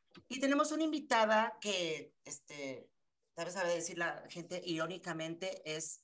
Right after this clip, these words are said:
fanática de esto, de los, ¿cómo, cómo podré decir? Como de la, esta incógnita de lo que es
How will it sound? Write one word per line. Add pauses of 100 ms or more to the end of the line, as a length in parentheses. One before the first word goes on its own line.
(600)
fanática (180)
de
esto, (520)
de
los,
¿cómo,
cómo
podré
decir?
Como
de
la, (300)
esta
incógnita (1800)
de
lo
que
es